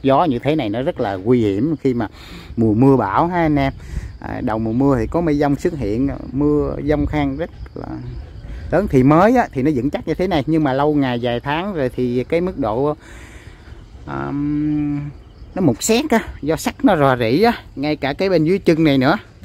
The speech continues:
Đó, thì vài ba năm thì cái mức độ rủi ro nó càng tăng cao. Mới á, thì nó, mình cảm thấy nó an toàn, nhưng mà sau này nữa rồi xi lanh nó cũng hư này kia nữa. Thì cái này, à, sử dụng vì mục đích, à,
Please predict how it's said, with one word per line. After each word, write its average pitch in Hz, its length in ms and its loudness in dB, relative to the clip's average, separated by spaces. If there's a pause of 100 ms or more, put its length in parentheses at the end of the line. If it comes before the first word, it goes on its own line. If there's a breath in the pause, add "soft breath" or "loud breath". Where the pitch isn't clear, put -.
Đó, 165 320 0 (460 loud breath)
thì 135 360 0
vài 139 180 6
ba 151 160 4
năm 165 320 2 (180)
thì 131 100 -4
cái 156 80 -4
mức - 160 -4
độ 131 200 0
rủi 131 160 2
ro 170 180 4
nó 175 160 0
càng 135 260 -4
tăng 160 180 0
cao. 160 240 4
Mới 185 400 4
á, 208 180 2
thì 143 100 0
nó, 180 440 -4 (1000 loud breath)
mình 127 120 2
cảm 139 180 2
thấy 170 80 -2
nó 180 60 2
an 151 160 2
toàn, 131 240 4 (100)
nhưng 151 240 -2
mà 127 100 -2
sau 151 240 0
này 127 220 -2
nữa 127 240 -2
rồi 131 180 -2
xi 165 180 -6
lanh 151 220 0
nó 156 100 0
cũng 120 220 -4
hư 151 140 2
này 120 160 0
kia 151 240 2
nữa. 139 240 0 (600 loud breath)
Thì 127 500 4
cái 185 240 2
này, 135 240 0
à, 131 100 0
sử 147 160 0
dụng 135 280 4
vì 127 180 2
mục 113 160 -4
đích, - 240 -4
à, 135 540 -2